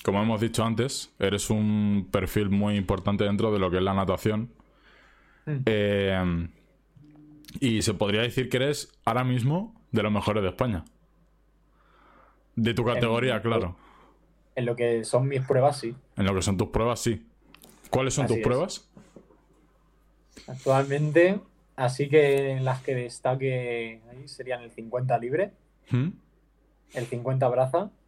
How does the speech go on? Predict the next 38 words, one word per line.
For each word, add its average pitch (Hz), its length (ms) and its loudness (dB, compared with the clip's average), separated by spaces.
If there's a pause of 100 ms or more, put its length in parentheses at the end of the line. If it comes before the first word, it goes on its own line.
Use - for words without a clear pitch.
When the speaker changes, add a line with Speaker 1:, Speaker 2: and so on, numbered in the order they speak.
(160)
Speaker 1:
Ajá. 104 340 -2 (480)
Speaker 2:
yo 117 140 -8
creo 131 120 -4
también 131 320 -4
el 107 440 -8
cien 107 680 -6
libre. 107 560 -4 (200)
Y 123 120 -6
el 107 80 -6
cien 135 180 2
braza 139 300 4
hace 131 240 -4
que 131 80 -4
no 127 640 -4 (720)
bajo 127 200 0
la 127 100 2
marca, 139 300 -2
pero 110 200 -4
tampoco 104 360 -6
estoy 104 440 -6
en 104 100 -12
una 104 140 -6
mala 98 200 -8
posición. 95 420 -14 (520)
Speaker 1:
Hmm. 104 140 0 (460)
¿Y 117 120 0
cuál 123 300 0
de 131 100 0
esas 127 260 -2
cuatro 123 280 0
es 113 60 0
la 110 140 0
que 107 100 -2
más 107 240 2
disfrutas 101 420 0
nadando? 95 400 0 (2500)
Speaker 2:
¿Disfrutas 147 480 0
nadando? 139 480 0